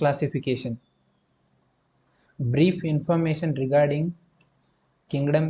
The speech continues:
Animalia and phylum Arthropoda, then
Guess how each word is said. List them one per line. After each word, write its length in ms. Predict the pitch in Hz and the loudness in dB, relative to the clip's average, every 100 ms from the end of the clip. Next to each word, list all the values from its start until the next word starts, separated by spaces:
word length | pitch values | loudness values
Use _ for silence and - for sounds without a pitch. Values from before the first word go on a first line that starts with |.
| - | -4
Animalia 720 | 147 131 139 143 147 151 170 - _ - | -2 0 2 2 2 0 -2 -8 _ -8
and 200 | 135 131 - | -6 -4 -2
phylum 420 | 127 131 151 160 151 | 0 0 -2 -4 -6
Arthropoda, 600 | 131 - 139 131 120 117 - _ _ _ _ _ _ _ _ _ _ _ _ _ _ _ _ _ _ _ | -4 0 0 2 0 -2 -8 _ _ _ _ _ _ _ _ _ _ _ _ _ _ _ _ _ _ _
then 440 | 131 120 147 175 | -2 2 2 2